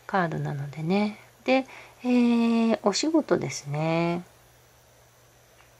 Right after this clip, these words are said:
お仕事または勉強。これコインってなってますけど、ペンタクルのクイーンですね。ペンタクルのクイーンってなんかあの、豊かさっていうかね、そういう象徴のカードなんでね、ま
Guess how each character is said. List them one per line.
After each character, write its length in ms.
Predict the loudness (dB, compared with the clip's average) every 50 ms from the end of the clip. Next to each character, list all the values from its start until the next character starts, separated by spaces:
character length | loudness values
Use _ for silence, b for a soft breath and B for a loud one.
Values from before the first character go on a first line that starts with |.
| -20 -20 -20 _ -14
お 60 | -12
仕 120 | -6 -2
事 240 | 0 0 0 0 -2
ま 140 | -4 -4 -6
た 140 | -4 -2 -2
は 140 | -2 -2 -4
勉 300 | -4 -4 -6 -6 -6 -8
強。 340 | -8 -6 -4 -2 -2 -2 -4 B B B B B B B B -4
こ 100 | 0 0
れ 80 | 0
コ 220 | 0 4 6 6 8
イ 120 | 8 6
ン 80 | 4 4
っ 20 |
て 100 | 0 -2
な 160 | -2 -2 -4
っ 20 | -4
て 200 | -6 -10 -10 -8
ま 160 | -8 -6 -8
す 100 | -10 -8
け 100 | -10 -8
ど、 120 | -8 -8
ペ 180 | -6 0 2 2
ン 100 | 2 2
タ 120 | 0 -2
ク 140 | -4 -2 -6
ル 100 | -6 -4
の 120 | -6 -8
ク 180 | -8 -6 -6 -4
イ 40 | -4
ー 80 | -4
ン 60 | -6 -6
で 100 | -8 -10
す 160 | -10 -10 -8
ね。 340 | -6 -4 -4 -4 -4 -6 -8 B B B B B B B B 0
ペ 100 | 2 2
ン 60 | 4
タ 140 | 4 4 4
ク 100 | 4 0
ル 100 | 0 0
の 160 | -4 -4 -6
ク 220 | -6 -4 -4 -4
イ 20 | -2
ー 140 | -2 -4 -4
ン 60 | -6
っ 20 |
て 180 | -6 -8 -10 -8
な 140 | -4 -4 -6
ん 80 | -6
か 140 | -6 -6 -6
あ 40 | -6
の、 340 | -6 -8 -8 -8 -10 -10 -12 -14 B B B B B B B B B B B B _ _ -10 -2
豊 320 | -2 -2 0 0 -2 2
か 100 | 2 2
さ 140 | 4 4 2
っ 40 | 0
て 180 | 0 -4 -8 -8
い 60 | -8
う 40 | -6
か 140 | -6 -6 -4
ね、 280 | -2 0 0 0 -2 -4
そ 220 | -4 -4 -2 0
う 80 | 2 2
い 320 | 2 4 4 4 4 2
う 60 | 0 -6 -12 B B B B B B B B -14
象 240 | -8 -6 -6 -6
徴 240 | -6 -8 -8 -6 -6
の 140 | -4 -6 -6
カ 180 | -2 -2 -2 -2
ー 40 |
ド 100 | -2 -4
な 140 | -6 -8 -8
ん 80 | -8 -8
で 100 | -8 -6
ね、 200 | -4 -2 -2 0
ま 360 | 0 0 0 0 0 -2 -6